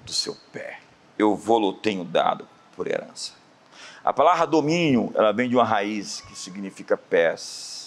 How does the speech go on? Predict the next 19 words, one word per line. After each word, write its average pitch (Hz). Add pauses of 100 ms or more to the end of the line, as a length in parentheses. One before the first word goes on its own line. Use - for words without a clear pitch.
(580)
Então, -
quando 135
Josué 123
olhava 117
para 107
os 104
seus -
pés, 101
ele 95
lembrava 92
que 98
ele 87
tinha 95
uma 90
promessa 78
sobre -
os -
seus -
pés. -